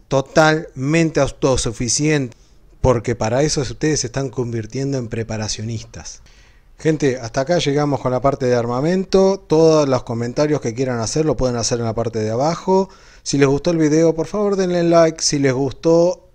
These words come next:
lo pueden compartir también en sus redes, en sus grupos de preparacionismo. Estamos muy contentos por el apoyo que cada programa estamos recibiendo de parte de ustedes. Como ya les dije, estamos tratando de llegar como podemos con los videos.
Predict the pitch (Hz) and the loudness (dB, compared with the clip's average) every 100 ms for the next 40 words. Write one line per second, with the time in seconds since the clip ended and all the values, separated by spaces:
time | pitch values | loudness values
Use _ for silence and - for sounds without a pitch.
0 | 147 143 202 196 170 143 120 120 113 226 | -8 -6 -4 -4 -4 -6 -4 -6 -2 -4
1 | 160 139 135 147 143 131 127 110 135 147 | -2 -4 0 2 2 0 -4 -4 2 2
2 | 143 139 120 110 110 123 131 123 120 - | 4 0 -2 -6 -6 -4 -2 -2 -2 -6
3 | - - - - - 113 110 117 117 117 | -20 -20 -20 -20 -6 -4 -2 -2 0 0
4 | 120 120 180 160 160 190 190 - - - | 0 0 2 2 2 0 0 -8 -20 -8
5 | 135 120 160 151 135 151 208 151 135 139 | -4 0 2 2 0 0 2 0 0 0
6 | 135 123 123 113 113 135 131 107 113 151 | 0 0 0 -2 0 0 0 -4 -2 4
7 | 151 143 120 123 127 113 123 120 110 110 | 4 4 2 2 0 -2 -2 -2 -4 -4
8 | 110 120 127 120 110 110 110 107 101 - | -2 0 0 0 0 -2 -2 -4 -4 0
9 | 131 147 165 170 - - - - - - | 4 6 4 2 -6 -16 -20 -20 -12 -6
10 | 110 113 120 117 110 139 139 151 151 156 | -4 -2 0 0 2 0 2 2 2 2
11 | - - 110 123 127 123 123 120 139 139 | -6 -8 -6 -4 -2 -2 -2 0 0 2
12 | 135 120 113 113 120 135 135 - 117 117 | 2 2 0 -2 0 0 -2 -6 -6 -4
13 | 117 123 143 139 127 117 110 117 135 165 | 0 0 0 -2 -2 -4 -2 2 4 6
14 | 185 - | 4 -2